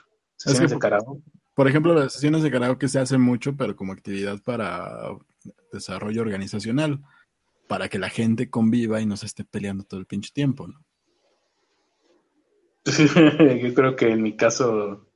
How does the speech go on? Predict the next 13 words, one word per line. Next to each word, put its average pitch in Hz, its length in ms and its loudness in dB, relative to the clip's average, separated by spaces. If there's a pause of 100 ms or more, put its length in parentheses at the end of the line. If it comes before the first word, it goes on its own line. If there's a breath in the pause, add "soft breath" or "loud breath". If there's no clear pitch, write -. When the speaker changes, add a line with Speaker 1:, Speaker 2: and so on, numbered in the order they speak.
(380 soft breath)
Speaker 1:
operaría 110 440 2
al 107 80 2
revés. 104 560 -4 (460)
Pero, 110 280 6
a 107 40 4
ver, 104 140 2
dice, 139 540 2 (100)
Speaker 2:
Pero 123 260 2
por, 110 100 2
Speaker 1:
am, 107 260 -2
Speaker 2:
por 135 140 4
lo 135 120 6
regular, 139 560 2